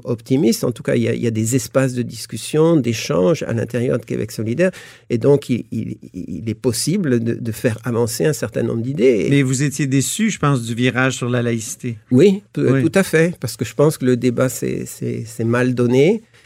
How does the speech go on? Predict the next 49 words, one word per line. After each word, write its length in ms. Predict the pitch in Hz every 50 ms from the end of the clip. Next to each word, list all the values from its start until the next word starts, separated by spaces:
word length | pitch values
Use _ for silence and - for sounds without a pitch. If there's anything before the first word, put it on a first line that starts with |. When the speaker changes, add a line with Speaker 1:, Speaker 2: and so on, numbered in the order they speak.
| - _ _ _ -
Speaker 1:
et 100 | 120 113
puis 220 | 113 - 139 127
qu'il 160 | - - 131
y 20 | 131
avait 180 | 123 123 127
une 140 | 131 127 120
position 580 | 117 - 139 123 117 131 120 - - 151 160 165
qui, 100 | - -
à 60 | 127
mon 140 | 127 120 120
avis, 260 | 117 113 120 139 147
aurait 140 | 131 117 117
été 160 | 113 117 123
beaucoup 320 | 113 113 127 113 - -
plus 260 | 135 - - 123 113 113
sage 460 | - - - 120 131 143 156 139 131
et 40 | 113
beaucoup 240 | 120 120 - -
plus 200 | 143 - - 127
prudente, 720 | 113 - - - 135 127 113 123 127 147 196 208 - - _ _ - _ _ _ - -
et, 280 | 117 123 127 - -
et 40 | 123
qui 140 | 113 - 143
aurait 180 | 135 143 151
permis, 520 | 143 - 165 143 165 170 185 214 208 175 147 -
euh, 220 | - - - - - - - _ _ _ -
parce 160 | - 123 -
que 300 | - 139 139 139 - - - -
en 160 | - - - 123
politique, 420 | 110 151 131 131 139 - 196 -
c'est 100 | - -
ça 220 | 123 - - 156 165
aussi 240 | 160 - - 190 165
qu'il 120 | - 131
faut 180 | - - 151 135
arriver 280 | 127 123 - 127 120
à 80 | 120 123
faire, 260 | - - 214 208 185
c'est 160 | - - 143
de, 160 | 127 127 127 127 - - - - - - _ _ -
de, 200 | 127 123 - - -
de, 580 | - 123 123 123 123 123 131 135 131 127 123 - - - -
d'unir 640 | 101 - - 120 - 156 160 190 214 240 226 165
un 80 | 135 123
certain 300 | - - 131 113 - 131
nombre 200 | 131 135 135 131
de 100 | 117 123
forces, 340 | 117 - - 127 113 - -
surtout 560 | - - 151 147 - - 202 185 151 139 131